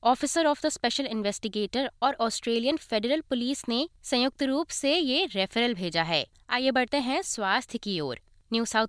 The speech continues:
वेल्स में फ्री nasal spray flu vaccine की eligibility बढ़ा दी गई है। अब दो से सत्रह वर्ष के सभी बच्चे और किशोर community pharmacies और जीपीएस के जरिए ये vaccine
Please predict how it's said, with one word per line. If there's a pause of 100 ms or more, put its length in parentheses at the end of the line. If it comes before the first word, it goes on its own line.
वेल्स
में
फ्री
nasal
spray
flu
vaccine
की
eligibility (260)
बढ़ा
दी
गई
है। (140)
अब
दो
से
सत्रह
वर्ष
के
सभी
बच्चे
और
किशोर (360)
community
pharmacies
और
जीपीएस
के
जरिए
ये
vaccine